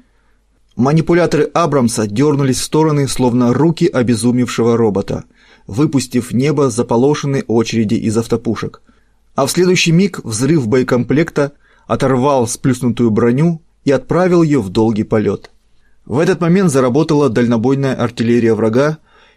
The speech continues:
и вокруг начали часто падать фугасы, напрочь скрывшие происходящее внизу. Последнее работающее гнездо слежения передало картинку, где в небе над Волгой появились три десятка десантных квадролетов Альянса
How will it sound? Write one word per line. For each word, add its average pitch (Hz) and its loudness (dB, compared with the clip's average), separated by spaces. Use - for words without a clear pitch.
и 131 0
вокруг 165 0
начали 160 0
часто 151 -2
падать 131 0
фугасы, 117 -2
напрочь 143 0
скрывшие 139 0
происходящее 110 -2
внизу. 104 -4
Последнее 151 0
работающее 135 0
гнездо 120 -2
слежения 131 0
передало 131 0
картинку, 131 -2
где 117 0
в 143 0
небе 170 2
над 139 0
Волгой 147 2
появились 120 0
три 139 -4
десятка 131 -2
десантных 117 -2
квадролетов 123 0
Альянса 131 -2